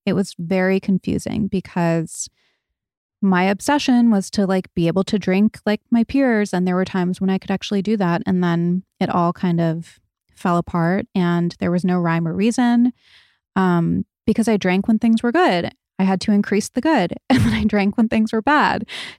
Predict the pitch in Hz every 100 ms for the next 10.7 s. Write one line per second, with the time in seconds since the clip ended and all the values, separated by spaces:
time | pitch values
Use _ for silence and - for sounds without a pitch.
0 | _ - 202 208 196 202 208 - 208 202
1 | 220 285 311 180 - - 208 202 202 202
2 | - _ 208 - 208 208 - - _ _
3 | - 190 202 214 - 190 190 175 170 190
4 | 214 _ _ - 170 175 - 226 220 277
5 | 349 269 190 170 - 190 175 175 196 220
6 | 220 185 170 175 180 - 190 185 175 170
7 | 165 - _ _ _ - 180 180 175 175
8 | 180 - _ _ _ 196 - - 185 180
9 | - _ _ _ _ 214 233 254 254 226
10 | 208 190 180 175 170 175 170